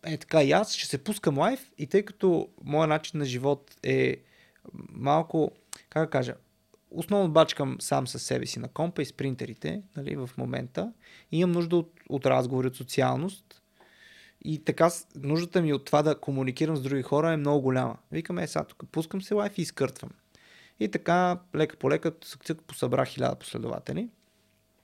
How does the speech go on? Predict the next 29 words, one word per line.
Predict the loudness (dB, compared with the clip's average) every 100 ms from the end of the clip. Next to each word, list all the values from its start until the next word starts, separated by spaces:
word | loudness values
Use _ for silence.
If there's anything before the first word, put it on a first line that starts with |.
| _ _ _ _ -20 -20 -20 -20 _
И | -2 0 2 0 -2 0
почнах | 2 2 0 0
и | -2
се | 0
пуснах | -2 -2 -6 0
лайв. | 0 0 -10 -20 _
Пуснах | -6 -4 -6
се | -6
лайв | -4 0 0 -4 -14 -6
и | -2 -2 -4 -6
първата | 0 0 0 -2
вечер | -4 0 -2 -2 -6 _ -8
един | -4 -4 -4 -10
такъв | -8 -6 -6
тричасов | -4 -4 -2 -2 -2 -8
подкаст | -6 -6 -6 -10 -8 -6
и |
аз | -8
с | -8 -12 -10
въпроси | -10 -4 -4 -4
от | -12
хората, | -10 -10 -10 _
цак, | -10 -10
цак, | -12 -20
цак. | -16 -14 -14 -18 _ _ -20 -20 -20 -20 -20 -20 -20 -20 -20 -20 -20 -18
Втора | -4 4 6 8
вечер | 6 6 2
така, | 2 0 2 4 0
нали, | -2 -2 -2 -4